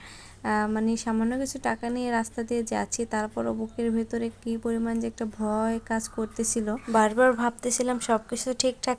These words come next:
থাকবে তো, ঠিকঠাক আমরা আমাদের গন্তব্যে পৌঁছাতে পারবো তো। তো এটা নিয়ে থাকছে আজকের ভিডিও। তো আসসালামু আলাইকুম, কী অবস্থা সবার, সবাই কেমন আছো? আলহামদুলিল্লাহ আমরা খুব ভালো আছি। চলে আসলাম আজকে আবার নতুন আর একটা ভিডিও নিয়ে। তো দুপুরে রান্নাবান্না শেষ করেই কিন্তু আমরা,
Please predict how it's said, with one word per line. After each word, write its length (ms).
থাকবে 320
তো, 120
ঠিকঠাক 380
আমরা 300
আমাদের 320
গন্তব্যে 500
পৌঁছাতে 500
পারবো 360
তো। 200
তো 80
এটা 200
নিয়ে 180
থাকছে 360
আজকের 380
ভিডিও। 400
তো 60
আসসালামু 420
আলাইকুম, 480
কী 140
অবস্থা 340
সবার, 280
সবাই 280
কেমন 360
আছো? 240
আলহামদুলিল্লাহ 680
আমরা 260
খুব 140
ভালো 260
আছি। 260
চলে 200
আসলাম 300
আজকে 280
আবার 140
নতুন 300
আর 140
একটা 280
ভিডিও 400
নিয়ে। 260
তো 120
দুপুরে 340
রান্নাবান্না 460
শেষ 280
করেই 280
কিন্তু 300
আমরা, 280